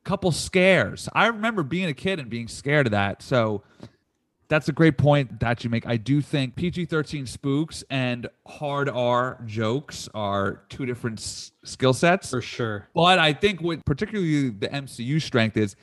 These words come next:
Speaker 1: they, while they have a formula, they empower, they, a-, a-, at least from where I sit, they seem to empower the creators to sort of let their minds r-,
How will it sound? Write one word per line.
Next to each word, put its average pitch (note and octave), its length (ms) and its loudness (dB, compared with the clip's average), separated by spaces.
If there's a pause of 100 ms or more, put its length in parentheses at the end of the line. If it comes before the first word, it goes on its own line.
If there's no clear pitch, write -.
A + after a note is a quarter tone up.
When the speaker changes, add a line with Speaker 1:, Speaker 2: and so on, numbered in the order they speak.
(480)
Speaker 1:
they, D#3+ 600 0 (480)
while D3 160 -6
they D3+ 100 -2
have F#3 240 -2
a F3 60 0
formula, F#3 720 4
they E3+ 240 2
empower, D3+ 840 -2 (140)
they, C3 220 -14
a-, A#2+ 220 -8
a-, A#2 260 -4
at C3+ 80 4
least G#3+ 180 4
from E3+ 120 -2
where B2+ 120 4
I B2+ 120 4
sit, A2 200 -4
they E3+ 120 2
seem G#3 200 -4
to D3+ 140 2
empower C3+ 500 0
the A2+ 240 0 (300)
creators C3+ 880 -4
to - 120 -6
sort B2+ 240 2
of G#2+ 80 -4
let C#3 380 2
their D3+ 160 2
minds C3 600 -2
r-, A#2+ 100 -8